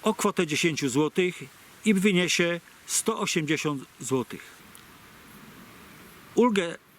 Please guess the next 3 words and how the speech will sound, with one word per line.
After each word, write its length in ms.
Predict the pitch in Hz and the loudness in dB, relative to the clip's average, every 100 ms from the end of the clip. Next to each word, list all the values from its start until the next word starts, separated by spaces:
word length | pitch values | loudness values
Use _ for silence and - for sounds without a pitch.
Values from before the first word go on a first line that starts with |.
| - - | -16 -6
siedemdziesięciopięcioprocentowa 1900 | - 160 165 185 180 214 185 196 196 180 180 165 - 156 - 147 135 151 185 - - - - | -2 0 0 -2 0 0 0 0 0 0 -2 -2 -2 0 0 0 0 -2 -4 -10 -20 -20 -12
będzie 480 | 120 117 202 208 202 | -6 -2 -2 -2 -2
przysługiwała 840 | - - 165 165 156 147 107 107 | -4 -4 -2 0 0 -2 -4 -8